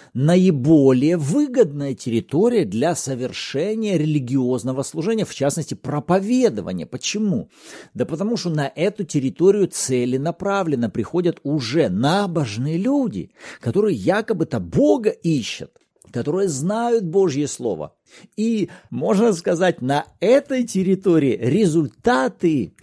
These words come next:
должны быть более очевидны. Хотя, глядя со стороны, мы видим совершенно противоположные картины. И можно было бы вот так сказать,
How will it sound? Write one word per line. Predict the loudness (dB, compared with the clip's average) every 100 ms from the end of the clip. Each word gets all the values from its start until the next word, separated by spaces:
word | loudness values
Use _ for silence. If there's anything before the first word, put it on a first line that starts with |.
| -14
должны | -8 -4 -2 -2 2 2 2
быть | 0 0
более | 0 4 4 4 4 2
очевидны. | 2 -4 -4 -4 -4 -2 -2 -2 -2 -2 -2 -4 _ -20
Хотя, | -8 0 0 0 0 0 0 -4 -8 _ _ -10
глядя | -2 2 4 6 4
со | 2 -4
стороны, | -4 2 4 4 4 4 2 0 -2
мы | -2 0
видим | 0 -2 0 4 4 2 _ -12
совершенно | -6 -2 -2 2 2 2
противоположные | 0 -2 -2 -2 2 2 2 2 0
картины. | 0 -6 -8 -10 -8 -10 -14 _ _ _ -6
И | -2 0
можно | 2 6 6 6 2 -2
было | 2 2
бы | 2
вот | 2 0 0
так | -2 -2
сказать, | -2 -2 0 -2